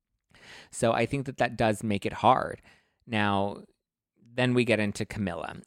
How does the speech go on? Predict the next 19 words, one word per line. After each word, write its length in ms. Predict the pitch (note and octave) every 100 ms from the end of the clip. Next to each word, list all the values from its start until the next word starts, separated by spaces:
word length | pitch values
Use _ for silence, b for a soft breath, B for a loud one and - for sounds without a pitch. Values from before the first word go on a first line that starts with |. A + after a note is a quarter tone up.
| -
And 560 | G#2 G2+ F#2+ F#2+ F2+
now 160 | A#2 A2
Prince 280 | - B2 -
Charles 280 | A2+ G2+
was 120 | G#2+ G#2+
ready 220 | G#2+ A2
to 100 | G#2+
marry 260 | G#2 G2+
Camilla. 540 | G2+ G#2 F#2+ F#2 F#2 F#2 b b
Lots 320 | G#2 C3 -
of 80 | C3
obstacles 720 | A#2+ G#2 - F#2+ - G2+ G2+
in 140 | G2
place 340 | - F#2+ F#2 -
for 140 | G2
them, 200 | F2+ F#2
according 400 | F2+ G2 G2 F#2+
to 60 | F#2
Harry. 480 | F#2+ F#2 F#2 F2